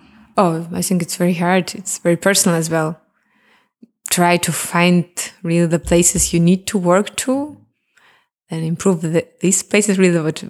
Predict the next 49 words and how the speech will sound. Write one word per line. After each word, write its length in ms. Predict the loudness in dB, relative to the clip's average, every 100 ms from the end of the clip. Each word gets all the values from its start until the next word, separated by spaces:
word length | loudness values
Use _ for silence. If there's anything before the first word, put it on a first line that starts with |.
| -2
to 100 | 2
zoom 500 | 4 4 2 0 -6 _
in 120 | 2
a 60 | 4
problem, 400 | 2 2 4 4
not 140 | 2
to 80 | 0
try 200 | -4 -4
to 120 | -4
play 260 | -8 -2 -2
all, 280 | -2 -4 -4
all 140 | -2
the 80 | -2
time, 120 | 2
maybe 200 | 2 2
zoom 180 | 2 2
problem, 240 | 2 2
solve 340 | 2 2 0 0
problems. 460 | 0 2 2 0 0
And 140 | 0
then, 140 | 2 0
of 140 | 0
course, 240 | 0 0
if 120 | -2 -2
you 60 |
need 200 | -2 -4 -10 -20 -20 -20 -6
to 100 | 0
adapt, 420 | 2 2 0 -4
to 240 | -4 -4 -2
in-, 200 | -2 -2
develop 440 | -2 2 2 2 0
your 120 | 2
interpretation, 600 | 2 0 2 2 2 2
something 340 | 0 2 4
else, 280 | 4 2 -4
then 160 | -6 -8
you 100 | -4
have 200 | -4 -4
to 80 | -8
play 180 | -4 -2
more. 320 | 0 -2 -6 _ -20 -20 _ -8
There 160 | -2
are 60 | -2
different 540 | 2 2 2 0 0
sides 340 | -2 -2 -2 -6
of 200 | -8 -18 _ _ _ _
problems 520 | -2 2 2 0 -4
to 120 | -8 -8
solve. 240 | -6 -8